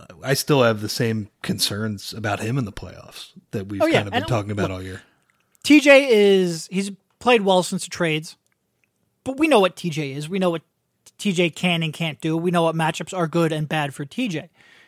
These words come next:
Speaker 2: Um, so whether or not he's in a good play, a string of good play or not, like, it doesn't really change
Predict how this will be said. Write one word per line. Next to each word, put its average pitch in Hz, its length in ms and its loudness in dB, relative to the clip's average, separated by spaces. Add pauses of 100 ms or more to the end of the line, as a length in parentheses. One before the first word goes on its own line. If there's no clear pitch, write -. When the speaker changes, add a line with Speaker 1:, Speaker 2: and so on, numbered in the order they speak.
(120)
Speaker 2:
Um, 165 280 2
so 208 180 0
whether 208 500 0
or 196 40 4
not 190 160 4
he's 165 140 0
in 170 80 -2
a 143 160 -8 (440)
good 185 240 4
play, 196 400 -4
a 175 260 -4 (260)
string 214 380 0
of 170 120 -2
good 180 200 2
play 175 180 0
or 147 100 -2
not, 170 320 6
like, 151 120 -6
it 165 180 -8
doesn't 151 460 -4
really 151 340 -2
change 139 720 -6